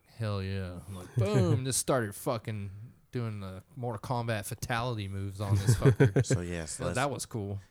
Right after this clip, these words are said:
Speaker 3: So, yeah. Don't pay attention to Warren, what he just said.
Speaker 2: No, I'm just saying Kong could have gotten the same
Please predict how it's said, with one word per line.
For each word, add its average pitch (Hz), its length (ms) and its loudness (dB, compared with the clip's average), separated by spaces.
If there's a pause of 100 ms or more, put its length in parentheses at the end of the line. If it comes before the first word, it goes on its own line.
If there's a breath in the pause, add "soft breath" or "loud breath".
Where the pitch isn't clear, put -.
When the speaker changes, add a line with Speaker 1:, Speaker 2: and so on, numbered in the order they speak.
(120)
Speaker 3:
So, - 160 -6
yeah. 78 300 0 (1200 soft breath)
Don't 92 180 -4
pay 135 120 0
attention 170 320 -10
to 180 80 -4
Warren, 92 280 0
what 80 140 -2
he 95 80 -8
just - 280 -6
said. 80 260 -8 (100)
Speaker 2:
No, 117 180 4
I'm 110 180 4
just 262 180 2
saying 117 280 8
Kong 131 260 6
could 131 140 4
have 117 80 0
gotten 117 240 6
the 107 80 2
same 107 360 4